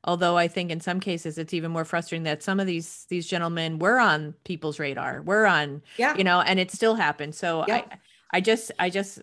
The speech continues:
Speaker 1: I guess the answer is just keep being vigilant and, and reporting
Speaker 2: Mm-hmm.
Speaker 1: things that look like that, suspicious or, or frightening. Yeah.
Speaker 2: Yeah.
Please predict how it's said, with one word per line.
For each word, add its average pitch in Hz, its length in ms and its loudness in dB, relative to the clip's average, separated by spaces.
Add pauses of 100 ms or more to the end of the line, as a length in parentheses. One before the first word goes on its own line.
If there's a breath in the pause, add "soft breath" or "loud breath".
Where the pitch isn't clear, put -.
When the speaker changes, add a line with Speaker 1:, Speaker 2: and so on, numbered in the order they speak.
Speaker 1:
I 180 60 -6
guess 180 220 -2
the 165 160 -2
answer 170 200 -4
is 170 100 -4
just 165 200 -10
keep 170 180 -6
being 196 240 0
vigilant 143 540 -4
and, 143 420 -10
and 147 220 -10
reporting 151 380 0
Speaker 2:
Mm-hmm. 220 80 -6
Speaker 1:
things 160 260 -6
that - 180 -2
look 147 300 -8
like 147 200 -4
that, 143 300 -4
suspicious 160 540 -6
or, 82 340 -8
or 151 160 -6
frightening. 147 480 -4
Yeah. 151 240 -6
Speaker 2:
Yeah. 170 300 -6